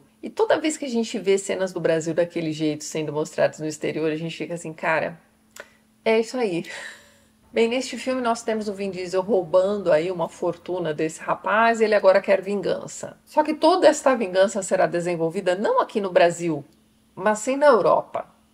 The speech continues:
E você vai assistir uma série de cenas de destruição da Europa por Vin Diesel e Momoa.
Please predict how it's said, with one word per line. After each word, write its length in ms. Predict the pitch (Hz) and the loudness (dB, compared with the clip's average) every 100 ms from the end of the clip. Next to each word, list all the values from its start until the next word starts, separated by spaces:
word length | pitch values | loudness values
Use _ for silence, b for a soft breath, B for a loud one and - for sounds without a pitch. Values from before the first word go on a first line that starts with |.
| _ - | _ -2
E 80 | |
você 260 | 254 294 302 | 2 2 4
vai 200 | 285 285 | 8 8
assistir 760 | 285 - 240 - - 254 226 - | 8 2 -8 -8 -2 0 0 -2
uma 240 | 208 214 226 | -2 0 -2
série 500 | - 262 269 294 269 | -2 2 2 2 -2
de 160 | 247 | -4
cenas 760 | 233 294 269 208 170 160 - - | -2 0 0 0 -2 -6 -12 -12
de 140 | 180 | -12
destruição 960 | 190 208 233 - 247 233 - 190 185 185 | -2 2 2 2 -2 -2 2 2 2 2
da 100 | 208 | 4
Europa 720 | 202 185 202 180 - 214 220 - - | 6 8 8 8 6 2 2 -4 -2
por 120 | 214 | 0
Vin 200 | 208 208 | 0 -2
Diesel 560 | 180 247 180 185 190 - | -2 -4 -2 0 -2 -4
e 80 | |
Momoa. 580 | 196 190 156 - - - | 0 2 2 0 0 -2